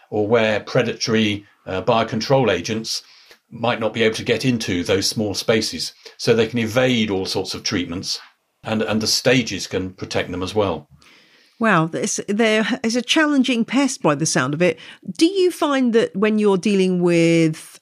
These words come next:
Speaker 2: commercial nurseries that this is a problem that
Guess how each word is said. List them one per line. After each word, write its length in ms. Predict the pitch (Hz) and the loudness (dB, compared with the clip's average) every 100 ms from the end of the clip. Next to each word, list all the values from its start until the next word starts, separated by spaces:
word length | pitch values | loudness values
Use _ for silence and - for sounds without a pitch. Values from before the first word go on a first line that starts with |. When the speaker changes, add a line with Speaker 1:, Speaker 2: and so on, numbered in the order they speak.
| _ | _
Speaker 2:
commercial 420 | - 190 180 - 180 | 2 2 2 2 2
nurseries 680 | 180 196 - 190 160 156 | 2 2 2 2 2 2
that 280 | 185 160 - _ | 2 0 -2 _
this 340 | 202 196 - - _ | 0 2 -2 -6 _
is 280 | 190 190 170 - | 2 2 0 -4
a 80 | |
problem 540 | 165 196 170 180 170 165 | -2 0 2 2 2 2
that 240 | 175 - | 2 0